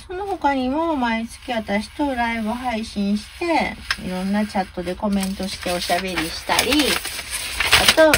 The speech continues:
私のイベントの先行予約、メンバー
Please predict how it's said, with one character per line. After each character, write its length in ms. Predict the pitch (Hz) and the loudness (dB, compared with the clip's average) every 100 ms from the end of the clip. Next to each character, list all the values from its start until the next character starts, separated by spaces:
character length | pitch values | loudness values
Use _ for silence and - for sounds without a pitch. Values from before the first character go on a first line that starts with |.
| - | 6
私 360 | 208 208 - | 2 0 0
の 60 | 311 349 - | 0 2 2
イ 120 | 277 | 2
ベ 200 | 247 254 | 2 2
ン 40 | 240 | 2
ト 60 | |
の 60 | 247 277 254 | 4 4 4
先 140 | 240 359 359 339 | 2 0 0 4
行 160 | 330 320 | 8 10
予 60 | |
約、 320 | 320 285 240 - - 262 | 10 8 6 4 4 6
メ 60 | 349 | 6
ン 20 | |
バ 60 | |
ー 40 | 359 | 6